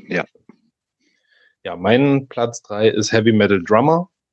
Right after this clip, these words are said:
Speaker 2: Haben wir auch schon viel gesagt. Werden wir bestimmt auch noch viel sagen, weil jetzt kommt ja die nächste Serie von Ed Pliskin raus, Firstborns. Ich denke mal, zu Purple Oblivion werden wir noch mal was sagen.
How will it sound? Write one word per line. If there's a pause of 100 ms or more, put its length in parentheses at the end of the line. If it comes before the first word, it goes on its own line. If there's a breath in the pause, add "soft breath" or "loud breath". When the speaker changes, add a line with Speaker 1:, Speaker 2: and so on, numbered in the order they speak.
(640 soft breath)
Speaker 2:
Haben
wir
auch
schon
viel
gesagt.
Werden
wir
bestimmt
auch
noch
viel
sagen,
weil
jetzt
kommt
ja (160)
die (100)
nächste
Serie
von
Ed (140)
Pliskin
raus,
Firstborns.
Ich
denke
mal,
zu
Purple
Oblivion
werden
wir
noch
mal
was
sagen.